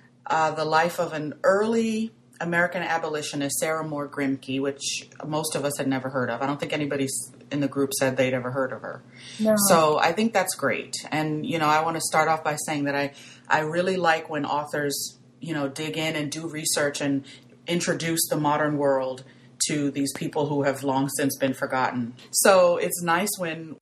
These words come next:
Speaker 1: somebody uses the, the platform of fiction to introduce them and, and remember them.
Speaker 2: That's what I, I thought too. Um, as I've said many times in the Cove and probably even here in the podcast,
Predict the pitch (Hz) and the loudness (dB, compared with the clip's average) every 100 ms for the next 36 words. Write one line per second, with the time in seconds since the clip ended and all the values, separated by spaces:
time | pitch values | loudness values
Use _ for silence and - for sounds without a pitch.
0 | - - 165 160 151 151 156 147 156 143 | -8 -6 -2 -2 -4 -6 -6 -6 -6 -8
1 | 147 143 135 131 - 143 139 139 - 147 | -6 -4 -2 -4 -6 -2 -2 -2 2 2
2 | - 160 147 135 175 175 - 139 131 - | 2 -4 -4 0 -2 0 -2 0 -2 -2
3 | 139 135 127 - 156 151 143 127 139 - | -2 -2 -6 -6 -6 -4 -2 0 0 0
4 | 135 127 123 123 127 131 131 123 - - | 0 0 0 0 -2 0 0 -2 -10 -4
5 | 147 143 135 120 - - - - - 220 | 0 2 2 0 -2 -8 -12 -14 2 6
6 | 220 - 233 214 202 - 196 202 226 190 | 6 8 8 8 6 4 2 4 6 6
7 | - - 233 185 180 - 190 190 185 185 | 4 -2 -2 0 -2 -2 4 6 6 2
8 | 180 - - - 208 214 196 - 233 214 | -6 -14 -10 2 8 8 6 4 6 6
9 | 220 214 226 214 214 226 196 190 220 220 | 4 6 6 6 4 2 0 6 8 8
10 | 208 - 214 196 190 208 208 214 196 175 | 4 4 6 6 2 2 4 4 4 4
11 | 214 190 185 - 170 175 | 6 6 6 2 2 2